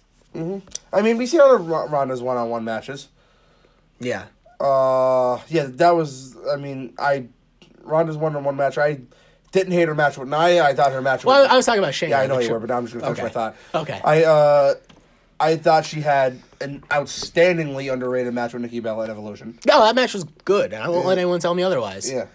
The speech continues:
Speaker 1: and, uh, but no, that, that match, it was kinda the surrounding. It just didn't work at Sur-, Survivor Series for Shayna in the triple threat.
Speaker 2: Yeah, it was just
Speaker 1: It just, it, it's
Speaker 2: I don't know
Speaker 1: it,
Speaker 2: why it just didn't work.
Speaker 1: it didn't work. And
Speaker 2: Yeah.
Speaker 1: that just happened. You
Speaker 2: Yeah.
Speaker 1: didn't know,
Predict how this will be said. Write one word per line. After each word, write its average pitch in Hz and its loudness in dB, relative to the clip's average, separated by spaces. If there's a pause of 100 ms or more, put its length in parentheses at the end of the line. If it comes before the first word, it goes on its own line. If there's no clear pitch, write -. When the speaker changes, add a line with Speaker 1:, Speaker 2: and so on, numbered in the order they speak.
(140)
Speaker 1:
and, 123 -4
uh, 120 0
but 135 -10
no, 170 2
that, 170 2
that 175 0
match, 180 -2 (480)
it - -6
was 214 -2
kinda 233 4
the 160 -6
surrounding. 156 0
It 165 -4
just 147 -10
didn't 143 -2
work 123 -2
at 127 -6
Sur-, 135 -10
Survivor 127 -2
Series 127 -8
for 131 -12
Shayna 123 -4
in 123 -6
the 117 -10
triple 120 -8
threat. 127 -4
Speaker 2:
Yeah, 120 -4
it 139 -2
was 175 0
just 185 -4
Speaker 1:
It 185 4
just, 175 -4
it, 175 -6
it's - -6
Speaker 2:
I 160 2
don't 214 4
know 220 6
Speaker 1:
it, 196 6
Speaker 2:
why 233 6
it 226 4
just 220 -2
didn't 240 2
work. 254 6
Speaker 1:
it 202 0
didn't 196 -2
work. 196 4
And 156 -4
Speaker 2:
Yeah. 165 4
Speaker 1:
that 175 4
just 180 -4
happened. 160 4
You - -2
Speaker 2:
Yeah. - 2
Speaker 1:
didn't 165 -2
know, 170 -2